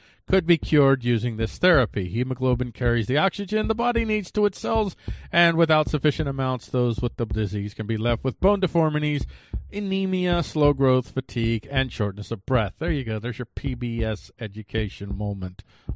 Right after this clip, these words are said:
of the day. But I don't have time to stay on this story any longer. I gotta get to this next story, which is, uh, I think it's troubling. Greek troops fire shots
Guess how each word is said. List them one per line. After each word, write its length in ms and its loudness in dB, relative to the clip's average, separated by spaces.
of 500 -4
the 240 -6
day. 460 -4
But 120 -6
I 60 2
don't 120 0
have 120 -4
time 200 -2
to 60 -6
stay 180 -6
on 120 -4
this 100 -12
story 360 -8
any 160 -8
longer. 420 -4
I 60 -4
gotta 180 -6
get 160 -6
to 80 -12
this 160 -12
next 220 -10
story, 380 -8
which 220 -10
is, 260 -8
uh, 260 -6
I 140 -4
think 160 -4
it's 160 -6
troubling. 440 -2
Greek 380 6
troops 400 2
fire 400 6
shots 460 0